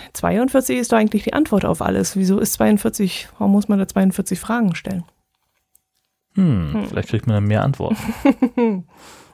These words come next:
Speaker 1: Ja, die, ich brauche bloß eine Antwort, zweiundvierzig.
Speaker 2: Genau.
Speaker 1: Okay, herzlich willkommen und ich, äh, hoffe, wir haben nächstes Mal auch wieder geistreiche Tweets, die wir verbreiten können. <laughs>
Speaker 2: Bestimmt.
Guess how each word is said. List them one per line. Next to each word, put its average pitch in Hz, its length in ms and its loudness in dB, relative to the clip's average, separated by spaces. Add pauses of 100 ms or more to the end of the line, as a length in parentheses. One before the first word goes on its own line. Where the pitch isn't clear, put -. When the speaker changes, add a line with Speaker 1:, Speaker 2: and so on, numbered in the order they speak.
Speaker 1:
Ja, 175 140 0
die, 160 220 -4
ich - 180 -16
brauche 160 440 0
bloß 190 180 -4
eine 160 180 -4
Antwort, - 320 -6
zweiundvierzig. 170 680 -10 (720)
Speaker 2:
Genau. 101 260 -2 (440)
Speaker 1:
Okay, 330 360 4
herzlich 240 460 0
willkommen 247 340 2
und 320 300 2
ich, 269 240 -2
äh, 262 340 2
hoffe, 247 320 0
wir 233 220 0
haben 233 180 2
nächstes 226 320 -2
Mal 226 100 0
auch 220 180 -2
wieder 180 200 2
geistreiche 175 840 2 (280)
Tweets, - 480 -4
die 175 180 -2
wir 170 160 0
verbreiten 170 480 -4
können. 165 320 -2 (540)
<laughs> - 520 -20
Speaker 2:
Bestimmt. 95 520 2